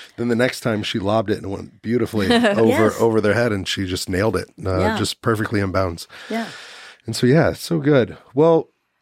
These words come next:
Speaker 1: so for recovery,
Speaker 2: Yeah.
Speaker 1: for people, I've shared a lot about my story of recovery on the show, um, because I actually relapsed during, like, after we started the show, had to go to treatment. Luckily,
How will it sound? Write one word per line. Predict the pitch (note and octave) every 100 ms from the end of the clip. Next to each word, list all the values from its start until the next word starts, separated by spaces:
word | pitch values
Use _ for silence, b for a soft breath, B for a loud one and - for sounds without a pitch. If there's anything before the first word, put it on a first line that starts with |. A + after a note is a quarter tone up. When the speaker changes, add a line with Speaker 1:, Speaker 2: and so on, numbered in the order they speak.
| _ _ -
Speaker 1:
so | - F3 D#3+
for | - F#3 G3+ G3
recovery, | - C3+ - D#3+ C#3+ G2+ F2 B2 - -
Speaker 2:
Yeah. | F#3+
Speaker 1:
for | C3+
people, | - C3 C3 A#2+
I've | A#2
shared | - C3
a | A2+ G#2+
lot | G#2+
about | G#2 G2
my | G2+
story | G2 - A2
of | F#2+
recovery | F#2 - G2 F#2
on | F#2 F#2
the |
show, | F2 - G#2 G2 F2+ B B B B B
um, | F#2 F#2+ F2+
because | - G2+
I | F#2+
actually | F2+ F#2+ F2+
relapsed | C#3+ A#2 F2+ - -
during, | G#2 F#2 F2 F2+
like, | F2+ F2 - -
after | - A#2 -
we | G2+
started | - B2 B2
the |
show, | B2+ - A#2+
had | G#2
to | F#2
go | F2+
to | F2
treatment. | - D3+ C#3+ B2 A#2+ -
Luckily, | G2+ F#2+ G2 G2 F#2